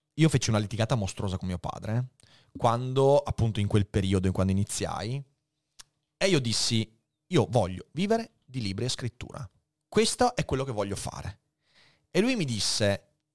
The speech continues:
"Ci rivediamo quando,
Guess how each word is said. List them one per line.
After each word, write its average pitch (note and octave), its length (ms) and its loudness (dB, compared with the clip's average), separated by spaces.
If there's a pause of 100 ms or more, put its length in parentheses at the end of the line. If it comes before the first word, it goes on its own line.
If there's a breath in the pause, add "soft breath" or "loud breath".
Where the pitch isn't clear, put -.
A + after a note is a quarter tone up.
(180)
"Ci - 360 -2
rivediamo C#3 920 0 (420)
quando, G3 840 2